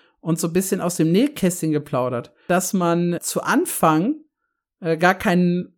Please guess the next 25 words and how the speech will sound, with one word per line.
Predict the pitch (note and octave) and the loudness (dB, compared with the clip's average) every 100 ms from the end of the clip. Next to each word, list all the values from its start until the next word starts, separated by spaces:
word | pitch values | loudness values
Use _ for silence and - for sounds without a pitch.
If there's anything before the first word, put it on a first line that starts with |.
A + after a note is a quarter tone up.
| - | -14
Sci-Fi-Fokus | - G3 G3 G#3 F3 - A3+ A#3+ G3+ G3 - - | -2 2 2 2 0 2 0 2 2 2 -2 -10
hatte, | - D#3+ D#3 F#3 D4 - _ - | -6 -4 0 0 0 -6 _ -6
sondern | E3+ E3 | 2 2
noch | F3 | 2
so | F3 F3 | 0 -2
ein | |
bisschen | G3+ - F3 | -2 -2 -2
den | E3+ - | -2 0
Asia-Look, | F#3+ B3 F3+ D3 B2+ D3+ - C3+ C3 - - _ _ _ _ _ - | 4 4 4 0 0 -4 -6 -2 -2 -4 -18 _ _ _ _ _ -4
der | D3 D#3 | -2 0
halt | C#3+ | -2
mit | D3 D3+ | -6 -4
drin | D3 E3+ | 0 0
war | D#3 C#3 C3+ C3+ - | 2 2 2 -2 -8
in | D#3+ D#3 | -4 -4
Zusammenarbeit | D3+ D3 C#3+ D3 C#3+ C3 | -2 0 0 0 0 -2
mit | C#3+ C#3 | -2 -2
N | C#3+ | -4
C | - G#3 | -2 -2
Soft. | - A3+ A3 - - | 2 0 0 -8 -2
Die | E3+ | -2
hatten | D#3+ D#3 | 0 -2
ja | A#2+ | -2
auch | D3 - | -4 2
einen | D3+ D3+ D#3 | 4 4 2